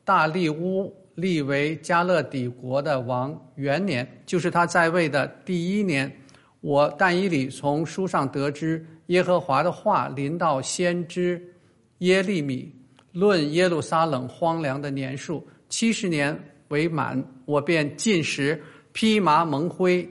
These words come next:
定意向主祈祷恳求。想想看，但以理一生中不如意的事太多了。他十六七岁就经历了国家的危亡，他自己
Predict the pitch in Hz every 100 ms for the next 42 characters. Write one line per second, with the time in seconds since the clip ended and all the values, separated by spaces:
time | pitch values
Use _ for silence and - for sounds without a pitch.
0 | - 165 175 170 185 143 - - 175 147
1 | 143 135 131 - - _ - - 143 160
2 | 117 117 - - - - 117 135 - 131
3 | 123 139 _ _ _ _ _ _ _ _
4 | _ - 160 175 156 180 151 - - _
5 | _ - 208 190 233 165 160 165 196 190
6 | 190 185 214 165 175 202 165 - 180 127
7 | - - - - 170 139 127 139 131 127
8 | - - _ _ _ _ _ _ _ _
9 | 196 202 208 - - - - 262 190 -
10 | 254 233 269 151 - 151 - 220 220 156
11 | 135 127 156 185 208 202 180 131 - -
12 | - 180 214 214 139 160 185 - 214 214
13 | 226 135 139 170